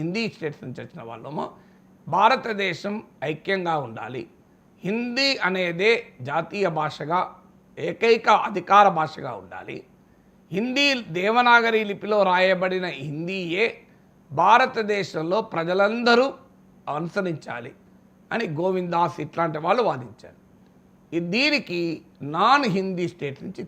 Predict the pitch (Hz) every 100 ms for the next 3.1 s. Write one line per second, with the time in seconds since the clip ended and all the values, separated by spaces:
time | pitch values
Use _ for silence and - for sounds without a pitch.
0 | - - 196 240 214 240 233 190 160 -
1 | 139 135 - 127 - - - _ _ _
2 | _ - 196 208 214 220 165 180 214 208
3 | 240